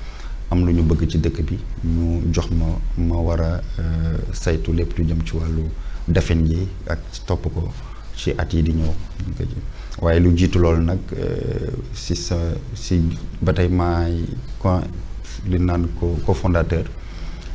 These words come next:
société bi d'investissement bu naan M N A Capital. Ndax M N A daanaka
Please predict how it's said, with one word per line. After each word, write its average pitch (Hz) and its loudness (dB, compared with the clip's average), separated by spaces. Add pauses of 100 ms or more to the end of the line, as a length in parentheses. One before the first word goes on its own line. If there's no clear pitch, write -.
société 87 4
bi 82 4
d'investissement 85 2
bu 82 2
naan 82 2
M 85 2
N 82 2
A 80 2
Capital. 80 0 (180)
Ndax - -4
M 85 0
N 82 2
A 82 2
daanaka 82 0